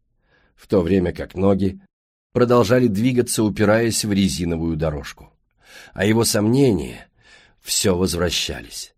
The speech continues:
Да, во французской полиции сплошные лодыри, английская старается себя оправдать.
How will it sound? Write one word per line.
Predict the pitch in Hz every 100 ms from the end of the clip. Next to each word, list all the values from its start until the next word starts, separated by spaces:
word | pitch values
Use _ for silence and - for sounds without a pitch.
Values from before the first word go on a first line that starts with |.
| _ _ - _
Да, | - 95 76
во | 80
французской | 80 98 107 120 - 101
полиции | 95 101 107 - 113
сплошные | 107 95 85 87 90 92
лодыри, | 95 78 - - - -
английская | 110 98 95 95 95 120 113
старается | - 90 80 82 78 101
себя | - 85 85
оправдать. | 82 95 98 92 -